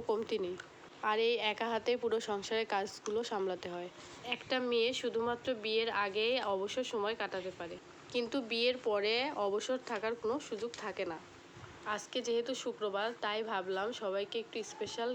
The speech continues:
কিছু করে খাওয়াই, তাই চিকেন বের করলাম। আর আজকে আমার আদা রসুন বাটাটা শেষ হওয়া লাগলো। এখন রসুন কাটতে বসেছি, কিন্তু দেখেন রসুনগুলো সাইজ কত ছোট ছোট। এগুলো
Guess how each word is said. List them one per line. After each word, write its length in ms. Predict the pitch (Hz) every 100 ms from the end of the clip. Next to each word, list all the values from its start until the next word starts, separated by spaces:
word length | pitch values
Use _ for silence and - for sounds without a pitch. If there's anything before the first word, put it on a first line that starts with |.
| 233
কিছু 180 | - - 208
করে 140 | 202
খাওয়াই, 380 | 190 202 175 175 185
তাই 140 | - 208
চিকেন 220 | 208 196 190
বের 120 | 185 175
করলাম। 260 | 170 175 175 - - - -
আর 80 | 220 214
আজকে 240 | 208 - 262 254
আমার 160 | 220 214
আদা 220 | 214 202 208
রসুন 260 | 208 226 208
বাটাটা 300 | 196 196 208 -
শেষ 140 | 202 208
হওয়া 140 | 180 175
লাগলো। 260 | 165 175 185 - - - - 220
এখন 160 | 214 254 240
রসুন 240 | 226 262 254
কাটতে 260 | 220 - 226 214
বসেছি, 400 | 196 - 196 208 247 269
কিন্তু 240 | - 202 214 208
দেখেন 220 | 196 220 208
রসুনগুলো 420 | 196 220 214 220 220
সাইজ 200 | 214 190 196
কত 140 | 202 202 -
ছোট 140 | 196 180
ছোট। 140 | - 185 - - 226
এগুলো 220 | 226 254